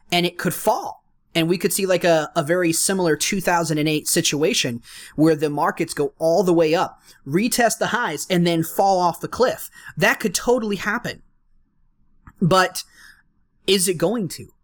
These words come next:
I don't know. A-, a-, and that's really what I wanted to clarify. N-, I don't really know what's gonna happen. Nobody does. And I know that's not something that people wanna hear. People want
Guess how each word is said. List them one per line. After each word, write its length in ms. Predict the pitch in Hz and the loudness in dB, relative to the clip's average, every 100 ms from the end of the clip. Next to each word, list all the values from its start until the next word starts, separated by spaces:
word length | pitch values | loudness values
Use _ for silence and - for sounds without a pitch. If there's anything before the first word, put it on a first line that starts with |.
| _ | _
I 100 | 185 | -4
don't 160 | 202 190 | 0 0
know. 200 | 226 - _ _ _ | -2 -8 _ _ _
A-, 60 | 202 | -6
a-, 380 | - 208 196 240 | -4 -6 -4 0
and 120 | 240 | 2
that's 240 | 311 320 | 2 0
really 240 | 214 294 247 | -2 -2 0
what 160 | 208 | 2
I 80 | 190 | 2
wanted 240 | 175 170 | 2 0
to 60 | 147 | 0
clarify. 320 | - 160 143 | 0 2 0
N-, 160 | 147 165 - | -2 -4 -4
I 100 | 202 | -4
don't 340 | 185 233 254 | -2 -4 -4
really 320 | 165 180 175 160 | -4 -2 0 0
know 160 | 151 | 0
what's 180 | 151 147 | 0 -2
gonna 140 | 139 | -4
happen. 400 | - 131 135 143 | -4 -6 -4 0
Nobody 420 | 165 208 196 190 165 | 2 2 2 -4 -2
does. 300 | 151 - - | -4 -4 -6
And 100 | 160 | 0
I 60 | |
know 220 | 175 214 | 2 2
that's 220 | 254 214 - | 2 -2 0
not 320 | 196 175 - _ _ _ - | 0 0 -2 _ _ _ -10
something 520 | - - 180 180 165 | -4 0 0 0 0
that 160 | 156 | 0
people 260 | - 175 156 | -2 -2 -2
wanna 160 | 143 139 | -4 -4
hear. 280 | 233 165 - - - - | -2 -4 -6 -18 -20 -4
People 240 | - 240 240 | 0 0 2
want 340 | 214 202 175 | 2 0 -4